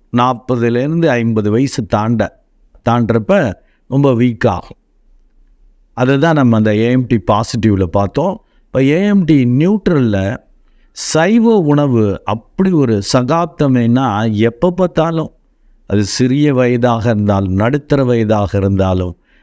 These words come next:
வயதானவர்களாக இருந்தாலும், இந்த சைவ உணவு எந்த வகையிலையும் பாதிப்பை ஏற்படுத்தாது. அப்படி உயிர் சக்தி, உயிர் ஆற்றல் அதிகமாக இருக்கும். அப்படி ஒரு தன்மை உள்ளது. And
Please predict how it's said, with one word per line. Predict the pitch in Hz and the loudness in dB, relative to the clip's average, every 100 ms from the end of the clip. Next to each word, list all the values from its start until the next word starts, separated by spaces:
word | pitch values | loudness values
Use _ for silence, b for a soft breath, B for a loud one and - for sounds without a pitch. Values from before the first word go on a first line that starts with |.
| _ | _
வயதானவர்களாக | 104 113 139 139 143 147 131 120 113 110 104 107 | -2 0 2 0 0 2 0 0 0 0 0 0
இருந்தாலும், | 95 92 90 87 87 | 0 2 0 0 -4
இந்த | 85 98 | -2 -2
சைவ | 95 - 156 196 202 165 | -2 -2 0 2 0 0
உணவு | 127 123 143 117 | 0 0 0 0
எந்த | 104 117 143 | -2 0 0
வகையிலையும் | 135 123 135 131 123 | 0 0 0 0 0
பாதிப்பை | 98 101 107 - 92 | 0 0 -2 -2 -2
ஏற்படுத்தாது. | 85 98 92 87 92 98 160 196 - B B B | -2 -2 -4 -2 -2 0 -2 -4 -12 B B B
அப்படி | B 123 127 | B 0 0
உயிர் | 117 160 214 - | 0 0 0 0
சக்தி, | 175 160 - 170 180 | -2 -2 -2 0 0
உயிர் | 165 131 175 180 | 0 0 0 0
ஆற்றல் | 135 135 - 165 170 - | 0 -2 -2 -2 -2 -2
அதிகமாக | 117 127 170 170 156 127 113 - | -2 0 0 2 0 0 -2 -2
இருக்கும். | 110 85 - - _ _ _ - _ _ _ _ _ _ _ _ - | -2 -2 -12 -18 _ _ _ -20 _ _ _ _ _ _ _ _ -8
அப்படி | 117 - 180 | -6 0 2
ஒரு | 175 139 120 98 87 78 - | 2 2 2 0 -2 -4 0
தன்மை | 117 127 131 | 2 4 4
உள்ளது. | 104 92 95 107 165 165 _ _ _ _ - | 2 2 0 0 -2 -6 _ _ _ _ -6
And | 117 120 113 113 104 | -2 0 0 0 -2